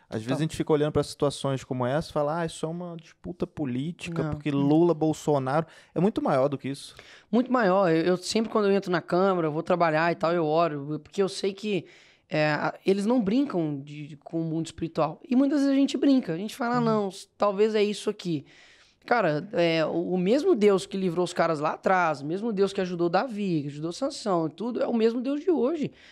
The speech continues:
Speaker 2: Tipo, ele possui virtudes imutáveis. E uma delas é justiça. Deus, ele é amor, mas ele é justiça, ele é justo. Ele fala que ele se ira com a injustiça. Então não acha que Deus tá com o olho fechado pra tudo que tá acontecendo no Brasil. Sabe? "Ah, porque ano passado morreu cinquenta e cinco milhões de crianças abortadas."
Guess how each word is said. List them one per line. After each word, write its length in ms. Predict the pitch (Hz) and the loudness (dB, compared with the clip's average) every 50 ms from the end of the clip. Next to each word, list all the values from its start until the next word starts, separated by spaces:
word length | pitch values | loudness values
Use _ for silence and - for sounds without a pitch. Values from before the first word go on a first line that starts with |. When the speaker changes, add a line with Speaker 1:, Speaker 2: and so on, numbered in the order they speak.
| - _ | -12 _
Speaker 2:
Tipo, 220 | - 269 262 - | -2 0 4 4
ele 80 | 208 202 | 2 2
possui 320 | - 233 220 - - 240 | 2 0 -2 0 -2 -2
virtudes 580 | 220 247 226 247 - - 247 269 185 - - - - | 0 0 0 0 0 0 0 0 -2 -4 -8 -6 0
imutáveis. 840 | 269 277 285 339 339 339 - - 180 170 190 240 214 170 135 - - _ _ _ | 0 2 4 4 4 2 2 0 2 2 2 0 -2 -4 -8 -8 -14 _ _ _
E 120 | - 196 233 | 0 2 2
uma 180 | 269 277 302 | 4 4 4
delas 400 | 269 190 208 220 247 269 262 226 | 4 4 4 6 6 4 4 4
é 160 | 202 170 143 139 | 2 2 0 0
justiça. 840 | 139 147 180 240 269 262 - - - 247 277 294 - - 190 147 127 - _ _ _ _ _ _ _ _ _ - | -4 -4 -2 -2 -4 -4 -6 -6 -2 0 0 0 0 -2 -2 -4 -4 -6 _ _ _ _ _ _ _ _ _ -2
Deus, 160 | 165 160 151 | 0 0 2
ele 140 | 165 160 175 | 2 2 2
é 20 | |
amor, 260 | 170 156 151 165 196 | 2 2 2 2 2
mas 140 | 226 247 214 | 2 2 2
ele 120 | 247 240 | 2 2
é 80 | 240 240 | 2 2
justiça, 540 | 220 196 254 285 269 - - 262 262 - 190 | 2 0 -2 -4 -4 -2 -2 0 0 0 0
ele 100 | 190 208 | 0 0
é 60 | 226 | 0
justo. 300 | 208 185 214 233 - - | 0 -2 -4 -4 -2 -2
Ele 60 | 160 | -2
fala 160 | - 170 180 | -2 -2 -4
que 80 | 180 - | -2 -2
ele 80 | 202 214 | -2 -2
se 180 | 196 - - 269 | -2 0 4 4
ira 380 | 262 262 277 320 320 277 233 | 6 6 6 6 6 4 4
com 100 | 180 - | 2 2
a 80 | 175 175 | 0 2
injustiça. 580 | 170 165 170 165 156 - - 165 147 - 147 - - - - - - - - | 2 2 0 -2 -2 -4 -6 -6 -6 -6 -8 -14 -18 -20 -20 -20 -10 -6 -4
Então 220 | 202 190 - 220 | 0 2 2 2
não 120 | 254 294 277 | 4 4 4
acha 280 | 220 214 220 - 208 | 2 2 0 -2 -4
que 100 | 180 - | -6 -4
Deus 200 | 175 160 175 170 | -2 -2 -2 0
tá 100 | 170 165 | 0 -2
com 100 | 160 - | -2 0
o 40 | 170 | 0
olho 80 | 160 156 | 0 0
fechado 360 | - 175 160 - - 165 170 | 0 0 0 2 2 0 0
pra 100 | - 233 | 0 -4
tudo 180 | 226 - 349 359 | -4 -4 -4 -4
que 40 | |
tá 60 | - 226 | -2 -2
acontecendo 400 | - 190 180 175 160 - 160 160 | -4 -4 -6 -6 -6 -4 -4 -4
no 80 | 160 | -2
Brasil. 360 | 156 160 156 151 143 147 135 135 _ _ _ _ _ _ _ _ _ _ | 0 0 0 0 -2 -6 -8 -10 _ _ _ _ _ _ _ _ _ _
Sabe? 320 | - - 196 - 165 143 - - - | -2 0 0 0 0 -4 -6 -4 0
"Ah, 260 | 220 247 277 294 285 | 2 2 4 2 0
porque 260 | 285 262 220 - 240 | -2 -6 -6 0 0
ano 140 | 240 247 247 | 2 2 2
passado 340 | 240 233 214 214 - 226 226 | 2 2 2 0 -2 -2 0
morreu 140 | 233 233 | 0 0
cinquenta 380 | 233 - 240 202 226 240 233 262 | 0 -2 -2 -4 -4 -4 -4 -4
e 40 | 233 | -6
cinco 240 | - - 226 220 220 | -6 -6 -6 -4 -2
milhões 280 | 214 208 202 208 208 | 0 2 2 2 2
de 40 | 202 | 2
crianças 320 | - 196 190 190 175 180 | 2 2 2 2 2 2
abortadas." 560 | 180 180 185 196 180 - - 165 151 151 135 | 0 0 0 0 -2 0 0 0 0 -2 -4